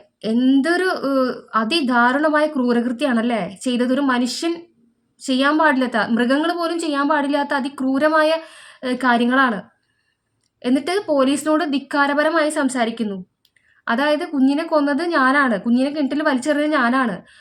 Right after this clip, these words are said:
അത് എന്തുകൊണ്ടാണെന്ന് ചോദിക്കുമ്പോ അത് കണ്ടുപിടിക്കേണ്ടത് നിങ്ങളുടെ ഉത്തരവാദിത്തമാണെന്നാണ് ഇയാൾ പോലീസിനോട് അതിധാർഷ്ട്യത്തോടു കൂടി സംസാരിക്കുന്നത് തന്നെ.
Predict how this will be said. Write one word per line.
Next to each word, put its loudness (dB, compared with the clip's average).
അത് -2
എന്തുകൊണ്ടാണെന്ന് 2
ചോദിക്കുമ്പോ -2
അത് 0
കണ്ടുപിടിക്കേണ്ടത് 0
നിങ്ങളുടെ 2
ഉത്തരവാദിത്തമാണെന്നാണ് 0
ഇയാൾ -2
പോലീസിനോട് -2
അതിധാർഷ്ട്യത്തോടു -2
കൂടി -2
സംസാരിക്കുന്നത് -2
തന്നെ. -8